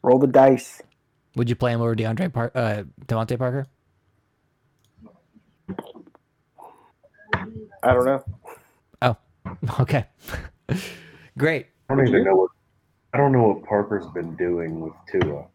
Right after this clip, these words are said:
Speaker 2: Uh, last three weeks, seven points, twelve points, five points, all together on sixteen targets over three
Speaker 3: Mm.
Speaker 2: weeks.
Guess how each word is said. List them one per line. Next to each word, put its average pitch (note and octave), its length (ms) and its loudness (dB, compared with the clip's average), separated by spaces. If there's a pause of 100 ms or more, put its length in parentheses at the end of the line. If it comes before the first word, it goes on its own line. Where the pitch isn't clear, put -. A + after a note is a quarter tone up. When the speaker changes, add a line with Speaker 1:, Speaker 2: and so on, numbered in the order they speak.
(720)
Speaker 2:
Uh, C3 480 -4
last C#3 360 -2
three D3+ 140 -2
weeks, D3 300 -4
seven D3 300 -6
points, C#3+ 320 -6
twelve C3+ 300 -4
points, C3 420 -8
five A#2+ 400 -8
points, - 560 -14 (260)
all A2 160 -6
together A2+ 240 -4
on G#2+ 100 -6
sixteen A2 480 -6
targets D3 440 0
over B2+ 160 2
three A2+ 140 0
Speaker 3:
Mm. - 40 -6
Speaker 2:
weeks. - 300 -14